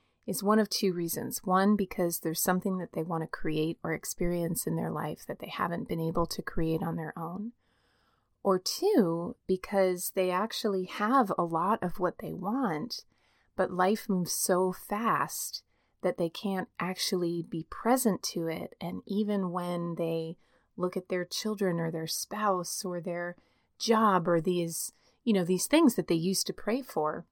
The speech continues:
they look at the abundance in their life and they feel numb inside. And something to know about ritual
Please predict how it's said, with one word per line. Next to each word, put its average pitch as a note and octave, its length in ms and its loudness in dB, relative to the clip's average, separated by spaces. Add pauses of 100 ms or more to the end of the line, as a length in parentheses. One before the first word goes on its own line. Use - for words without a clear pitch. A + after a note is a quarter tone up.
(120)
they F#3 220 4
look G#3 320 6
at E3+ 340 4
the F3 140 0
abundance F#3 500 4
in E3+ 100 0
their E3 140 -2
life G3+ 320 2
and F3 140 0
they D#3+ 80 0
feel E3+ 220 -2
numb E3 240 -2
inside. E3+ 480 -10 (480)
And A#3 160 8
something E4+ 420 4
to - 160 0
know A3 160 6
about G3 320 -2
ritual - 800 -4